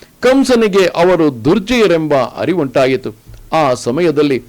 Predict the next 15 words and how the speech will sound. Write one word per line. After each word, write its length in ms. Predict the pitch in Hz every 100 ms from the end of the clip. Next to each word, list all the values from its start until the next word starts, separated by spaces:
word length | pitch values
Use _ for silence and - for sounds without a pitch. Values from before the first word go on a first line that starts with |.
| - - -
ಅವನು 340 | 190 185 160
ಬಹಳವಾಗಿ 720 | 123 123 170 226 175 151 139 117
ಗಾಬರಿಗೊಂಡನು. 800 | 101 113 185 139 131 131 120 110 - - - - -
ರಾಮಕೃಷ್ಣರು 1120 | 185 196 180 170 147 185 196 202 180 156 135
ದೀರ್ಘಬಾಹುಗಳಾಗಿದ್ದರು. 1400 | 160 254 180 202 165 160 170 156 143 143 139 139 123 - - -
ವಿಚಿತ್ರವಾದ 720 | 196 294 - - 233 214 202 196
ಪುಷ್ಪಹಾರಗಳು, 1160 | 196 208 - 202 123 143 202 180 170 156 143 -
ವಿಚಿತ್ರವಾದ 680 | 175 269 269 - 208 185 156
ವಸ್ತುಗಳು, 680 | 139 139 - 196 170 147 - 160 190
ವಿಚಿತ್ರವಾದ 640 | 196 277 - 233 208 180
ಆಭರಣಗಳು, 800 | 175 127 165 226 214 190 170 156
ಇವುಗಳಿಂದ 540 | 139 185 185 170 160
ಅವರು 520 | 147 135 147 170 156 135
ವಿಚಿತ್ರವಾದ 680 | 147 247 - 190 160 143
ವೇಷವುಳ್ಳವರಾಗಿದ್ದರು. 1120 | 131 113 165 196 156 139 135 131 131 123 127